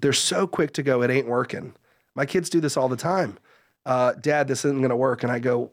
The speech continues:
"How many times did you try?" "Well, I tried once." <laughs> And I go, "Well, you didn't, you didn't try then." And so I, I think perseverance is, uh,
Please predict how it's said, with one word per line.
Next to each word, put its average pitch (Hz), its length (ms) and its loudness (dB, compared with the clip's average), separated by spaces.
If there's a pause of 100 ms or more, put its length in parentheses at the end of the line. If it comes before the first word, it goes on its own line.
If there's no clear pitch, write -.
"How - 600 -8
many 170 80 2
times 160 260 0
did 143 120 -2
you 143 60 -4
try?" 139 400 0 (380)
"Well, 143 120 4
I 139 80 2
tried 175 300 0
once." - 480 -4 (100)
<laughs> - 0 - (440)
And 240 80 4
I 190 80 2
go, - 180 -2 (420)
"Well, 214 140 4
you 226 100 2
didn't, 190 380 2
you 180 80 0
didn't 226 260 2
try 330 300 2
then." 262 380 -6
And 135 180 -4
so 135 160 2
I, 135 220 2
I 135 40 4
think 139 220 0
perseverance 123 680 0
is, 113 180 -2
uh, 113 300 2